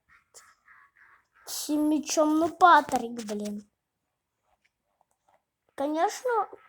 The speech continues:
перший, е, уровень буде Патрик.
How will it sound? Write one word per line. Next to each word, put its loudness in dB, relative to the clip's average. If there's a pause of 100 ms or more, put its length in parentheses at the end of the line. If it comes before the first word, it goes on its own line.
(340)
перший, -6 (640)
е, -8
уровень 0
буде -4
Патрик. -10